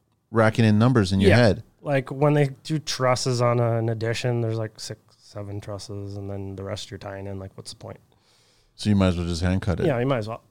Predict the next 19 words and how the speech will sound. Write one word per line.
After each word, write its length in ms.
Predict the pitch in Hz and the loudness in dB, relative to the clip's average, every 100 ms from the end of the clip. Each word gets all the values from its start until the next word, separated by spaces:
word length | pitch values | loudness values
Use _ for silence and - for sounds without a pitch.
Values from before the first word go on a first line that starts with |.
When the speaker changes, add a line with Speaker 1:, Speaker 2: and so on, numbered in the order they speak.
| - | -2
Speaker 2:
It's 180 | 220 - | -2 4
fun 200 | 143 160 | 4 6
as 100 | 165 | 4
a 60 | |
carpenter 400 | 151 147 147 151 | 4 2 2 2
who 180 | 156 143 | 2 2
just 160 | 131 127 | 0 0
loves 280 | 120 123 147 | 0 2 0
it. 180 | 175 - | -2 -4
That's, 260 | 147 - - _ - - - | -8 -10 -12 _ -20 -20 -14
it's 100 | - | -6
a 40 | |
blast, 520 | 127 107 139 123 - - - _ - | -4 -2 -2 -2 -6 -12 -20 _ -12
hand 180 | 117 117 | -8 -6
cutting 180 | 123 | -6
a 80 | 120 | -4
roof. 360 | 107 135 165 - - _ _ _ | -4 -4 -6 -12 -20 _ _ _
It's 120 | _ | _
awesome. 320 | 113 104 104 | -14 -14 -14